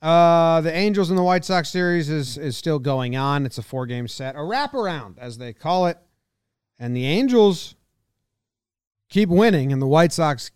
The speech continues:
keep losing. And Lorenzen, I'm pretty happy for Lorenzen, man. For a guy who, who went out and said, "I wanna be a starter. They never let me start in Cincinnati. I can do it." And everyone's kinda looking around like, "Can you, though?" To go eight point one,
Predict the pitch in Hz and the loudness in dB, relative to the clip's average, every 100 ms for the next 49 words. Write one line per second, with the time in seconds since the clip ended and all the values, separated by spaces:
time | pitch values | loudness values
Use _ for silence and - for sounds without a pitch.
0 | _ - - 175 - 123 123 156 175 131 | _ -12 -4 -4 -4 -8 0 4 4 2
1 | 107 127 123 _ _ _ _ _ _ _ | -6 -20 -20 _ _ _ _ _ _ _
2 | _ _ _ _ 160 196 196 196 254 254 | _ _ _ _ -2 2 4 4 2 0
3 | 170 98 156 175 330 226 190 208 214 - | -4 -6 -8 -4 -2 0 0 -2 -6 -4
4 | 160 139 147 180 135 117 110 113 110 - | -4 -2 -2 -4 -4 -10 -10 -10 -12 -16
5 | _ _ _ _ _ - 160 143 165 220 | _ _ _ _ _ -4 -4 -2 0 0
6 | 220 170 160 151 135 - 139 165 175 151 | 0 -2 -4 -6 -6 -8 -6 -2 -2 -4
7 | 131 147 123 131 143 151 135 120 - 139 | -6 -6 -4 -4 -2 -4 -4 -6 -6 0
8 | 160 127 98 101 _ _ _ _ _ 120 | 0 0 -4 -12 _ _ _ _ _ -8
9 | 135 151 156 151 147 123 156 151 135 151 | -2 0 0 -2 -4 -6 -4 -4 -4 -8
10 | 127 131 160 147 123 120 117 156 240 143 | -8 -4 -2 -2 -4 -6 -4 2 2 2
11 | 139 147 143 135 117 139 131 135 135 131 | -2 -4 -4 -6 -6 -8 -6 -8 -8 -6
12 | 131 120 101 110 180 277 320 330 330 320 | -6 -8 -12 -12 -10 -8 -6 -8 -8 -14
13 | _ _ _ _ _ _ _ 151 247 220 | _ _ _ _ _ _ _ -8 -6 -4
14 | 180 196 202 190 110 104 143 143 95 | -4 -4 -6 -6 -8 -8 -6 -8 -10